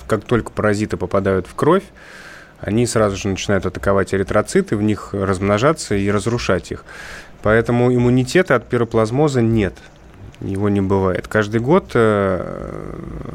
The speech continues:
активность этих паразитов приводит к тому, что появляются новые и новые случаи болезни, э, у,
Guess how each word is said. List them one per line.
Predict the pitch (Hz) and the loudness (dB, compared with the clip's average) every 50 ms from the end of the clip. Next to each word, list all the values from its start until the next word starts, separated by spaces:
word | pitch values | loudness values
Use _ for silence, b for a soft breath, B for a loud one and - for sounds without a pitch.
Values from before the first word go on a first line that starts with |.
| - - - - | -10 -10 -8 -6
активность | - 107 101 - - - 131 127 117 110 107 95 - - - - | -6 -6 -6 -6 -2 0 2 4 4 4 4 2 0 -4 -8 -6
этих | 95 90 90 90 90 - 95 - | -4 -2 -2 -2 -4 -4 -8 -8
паразитов | - - - 107 104 131 180 - - - | -4 0 0 2 2 2 -2 -4 -4 -4
приводит | - 107 104 104 101 - | 0 2 2 2 2 0
к | - | 0
тому, | - 101 107 147 | 0 0 2 0
что | 156 - - | -2 -4 -8
появляются | - - 104 98 95 107 123 123 - - | -4 -2 0 0 2 2 2 0 0 -2
новые | 104 117 127 123 110 107 | -2 0 0 2 2 2
и | 104 | 2
новые | 117 123 117 107 98 | 2 2 2 0 0
случаи | - - 110 107 - - 98 | -2 -2 -4 -2 -2 -2 -2
болезни, | 92 98 98 92 95 95 87 95 107 - B B B B B B B B B B B B - - | 2 2 2 2 2 0 -2 -4 -6 -10 B B B B B B B B B B B B -10 -6
э, | - 87 90 90 87 87 87 - - | -4 -2 -2 0 0 -2 -2 -2 0
у, | 113 113 113 113 110 - | 2 2 4 4 2 0